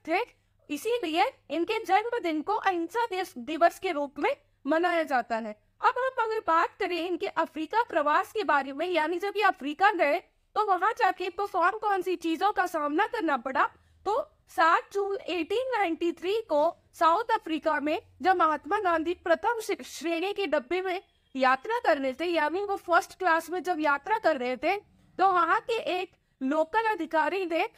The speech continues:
उनको प्रथम श्रेणी के डिब्बे में से धक्का मारकर बाहर गिरा दिया। इससे महात्मा गांधी इतने ज्यादा प्रभावित हुए कि यहाँ पे लोगों को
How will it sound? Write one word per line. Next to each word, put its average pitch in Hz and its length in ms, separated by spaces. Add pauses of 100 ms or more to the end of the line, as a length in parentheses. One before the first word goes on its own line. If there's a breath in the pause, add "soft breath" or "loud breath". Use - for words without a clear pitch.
(120 soft breath)
उनको 339 380
प्रथम 339 680
श्रेणी 392 320
के 381 140
डिब्बे 302 800
में 339 140
से 403 140
धक्का 427 400
मारकर 381 540 (300)
बाहर 415 320
गिरा 302 280
दिया। 233 280 (280)
इससे 453 360
महात्मा 349 480
गांधी 403 320
इतने 392 380
ज्यादा 381 400
प्रभावित 330 800
हुए 330 220
कि 381 120
यहाँ 370 380
पे 403 120
लोगों 349 360
को 370 240